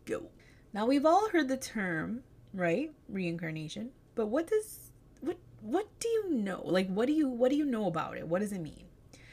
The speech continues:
So I looked it up, and what I found is that reincarnation, also known as rebirth or transmigration, is the philosophical or religious concept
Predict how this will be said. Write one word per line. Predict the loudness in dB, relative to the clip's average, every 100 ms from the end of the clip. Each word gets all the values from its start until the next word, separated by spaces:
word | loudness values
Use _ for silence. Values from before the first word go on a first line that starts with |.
| -20 -20
So | 0 4
I | 6
looked | 4 2
it | 0 4
up, | 4 0 -8 -8
and | -6 -4 -4 -4 -4 -6 -6 -8 -12 -20 -20 -20 -4
what | 2 2
I | 2
found | 0 0 -2
is | -4 -2
that | -2 -2
reincarnation, | 0 -2 -2 -2 -2 -2 -6 -6 -8 -10 -20 -20 -16 -4
also | -4 -2
known | -4 -2
as | -2 -4
rebirth | -4 -2 0 2 2 0 -4
or | -2 -2
transmigration, | -2 -6 -6 -4 -6 -6 -8 -4 -2 -2 -4 -6 -6 -8 -14 -20 -20 -20 -20 -20 -2
is | 4 4 4 2
the | 2 2
philosophical | 2 2 4 2 0 -2 -2 -2 -4 -2 -2
or | 0
religious | 0 0 0 0 -2
concept | -4 -4 -4 -2 0 0 0 -6